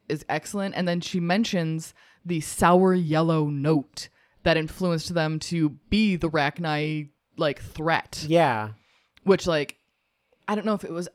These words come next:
Speaker 1: said or just implied that that was indoctrination.
Speaker 2: Yeah.
Speaker 1: That they had become i-, influenced by the Reapers at some point. So it's, like, very tragic that, like, <sighs> they're scary.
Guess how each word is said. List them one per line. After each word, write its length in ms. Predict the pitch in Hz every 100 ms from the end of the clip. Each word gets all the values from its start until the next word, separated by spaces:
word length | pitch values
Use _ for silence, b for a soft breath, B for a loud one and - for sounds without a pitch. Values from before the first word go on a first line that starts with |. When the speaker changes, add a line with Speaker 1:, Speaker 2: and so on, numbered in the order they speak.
| -
Speaker 1:
said 440 | - - 196 196
or 140 | - 175
just 240 | 165 -
implied 480 | 160 - 156 147 151
that 120 | 151
that 160 | 143 -
was 440 | 143 139 - -
indoctrination. 880 | - 165 151 143 131 127 - - 175
Speaker 2:
Yeah. 360 | 165 160 120 98 101 _ _
Speaker 1:
That 140 | 165 160
they 100 | 170
had 140 | 160
become 560 | 147 175 156 143 143 - _ _ -
i-, 260 | 165 - - _
influenced 580 | 170 165 - 156 147 -
by 420 | 143 131 131 135 - _ -
the 100 | 165
Reapers 480 | 160 - 110 71 -
at 120 | 135
some 160 | 127 127
point. 480 | - - - - - _ _ _ _
So 180 | - 180
it's, 140 | 160
like, 260 | 170 156 - _ -
very 320 | - 196 247 226
tragic 760 | 196 170 151 156 143 - - _ _ _ _ _ _ _ _ _ -
that, 200 | 170 147
like, 380 | 156 147 - _ _ _ _ _ _ _ 202
<sighs> 720 | 202 - - _ _ _ -
they're 80 | 208
scary. 640 | - - 160 131 165 220